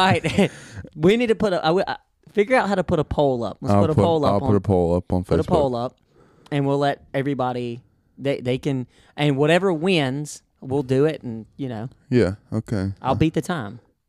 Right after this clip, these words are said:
Speaker 2: Okay.
Speaker 1: Even if it's two seconds.
Speaker 2: Don't, uh, don't even get me started.
Speaker 1: <laughs>
Speaker 2: But then some,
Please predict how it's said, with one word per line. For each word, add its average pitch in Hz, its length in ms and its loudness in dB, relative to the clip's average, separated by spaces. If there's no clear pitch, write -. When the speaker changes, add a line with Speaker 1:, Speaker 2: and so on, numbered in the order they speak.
Speaker 2:
Okay. 98 420 0
Speaker 1:
Even 139 220 -12
if 147 140 -14
it's - 160 -18
two 151 140 -8
seconds. - 540 -8
Speaker 2:
Don't, 92 360 2
uh, 98 180 -2
don't 92 220 0
even 87 160 0
get 90 160 -6
me 90 140 -4
started. 82 540 0
Speaker 1:
<laughs> - 60 -16
Speaker 2:
But 131 160 0
then 147 180 2
some, 120 540 0